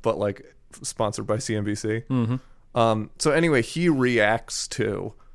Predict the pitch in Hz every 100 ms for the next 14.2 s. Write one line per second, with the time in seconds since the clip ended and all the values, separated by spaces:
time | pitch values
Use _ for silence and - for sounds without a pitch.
0 | - 117 113 107 107 104 104 104 101 -
1 | 110 - - - - - - - - -
2 | 117 113 123 117 117 104 107 110 107 104
3 | 101 - - - 107 101 - - - -
4 | - - 110 104 101 101 107 101 101 104
5 | 107 104 107 98 - - - - - 120
6 | - 107 - 147 - 110 87 107 101 95
7 | 85 82 - - - - _ - 190 -
8 | - - - - - - - _ _ -
9 | 139 135 123 - - 120 117 143 143 127
10 | 117 104 101 107 107 104 - - - -
11 | - _ - 123 120 117 113 110 117 -
12 | - - 123 120 113 - - - - -
13 | - - - - 104 110 104 - 107 -
14 | 113